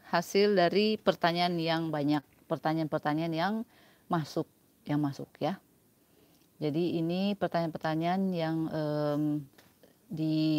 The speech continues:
di, apa, ditanya oleh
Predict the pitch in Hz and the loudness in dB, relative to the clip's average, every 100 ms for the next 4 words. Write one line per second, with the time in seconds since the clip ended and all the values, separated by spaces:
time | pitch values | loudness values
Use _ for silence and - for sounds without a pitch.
0 | 151 147 143 147 147 147 143 - 151 - | 2 0 -2 -2 0 0 -2 -6 -10 -10
1 | 180 196 _ _ _ _ _ _ _ 170 | -12 -14 _ _ _ _ _ _ _ -4
2 | 160 151 175 156 151 156 180 | 0 0 0 -2 0 0 0